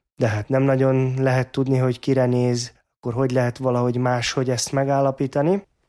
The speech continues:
És eszembe jutott, hogy az oltár felett van a feszület, és a haldokló Jézus szobra is ott van.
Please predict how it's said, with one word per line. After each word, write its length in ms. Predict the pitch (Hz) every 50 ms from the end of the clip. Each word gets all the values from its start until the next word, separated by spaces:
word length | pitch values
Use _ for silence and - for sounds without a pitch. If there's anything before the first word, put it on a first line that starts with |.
| _ _ _ _ _ _ _ _
És 180 | - 131 -
eszembe 360 | - 139 - - 113 110 110 107
jutott, 360 | 123 143 - 185 151 - -
hogy 220 | 139 131 123 127 -
az 120 | - 139
oltár 380 | 139 151 143 123 110 - 113 113
felett 560 | 113 - 143 127 113 107 110 - _ - - _ _ _
van 200 | - 123 113 110
a 60 | 101
feszület, 640 | - - 143 147 - - - 185 180 175 170 170 - - - - - - _ _ _ _
és 420 | - 156 156 147 135 - - - -
a 80 | - 120
haldokló 720 | 107 101 104 101 - 139 131 117 110 113 - - 135 131
Jézus 360 | 123 120 123 110 113 107 -
szobra 340 | - - 127 113 110 110 107
is 280 | 110 113 - - - -
ott 200 | - 120 117 -
van. 300 | - 117 107 104 113 117